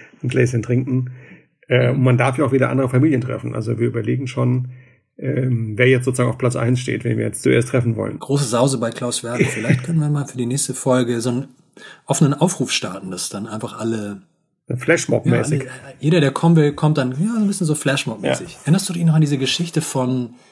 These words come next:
Speaker 2: von Tessa an ihrem
Speaker 1: Ja,
Speaker 2: achtzehnten
Speaker 1: natürlich,
Speaker 2: Geburtstag in
Speaker 1: selbstverständlich.
Speaker 2: Hamburg?
Speaker 1: Ja, ja. Ja. <laughs>
Speaker 2: Ist mir,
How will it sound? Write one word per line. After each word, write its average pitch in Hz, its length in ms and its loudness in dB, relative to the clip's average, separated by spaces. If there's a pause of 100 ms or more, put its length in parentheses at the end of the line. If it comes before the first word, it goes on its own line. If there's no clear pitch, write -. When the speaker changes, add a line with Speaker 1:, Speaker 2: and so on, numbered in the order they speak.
(220)
Speaker 2:
von - 260 -8
Tessa 165 580 -6
an 113 80 -14
ihrem 127 140 -8
Speaker 1:
Ja, 151 180 6
Speaker 2:
achtzehnten 160 240 0
Speaker 1:
natürlich, - 120 -4
Speaker 2:
Geburtstag 117 220 4
in 123 380 0
Speaker 1:
selbstverständlich. - 100 -6
Speaker 2:
Hamburg? - 220 -10
Speaker 1:
Ja, 120 140 -4
ja. 117 200 -8 (640)
Ja. 127 160 4 (260)
<laughs> 160 840 0
Speaker 2:
Ist - 200 -2
mir, 151 120 2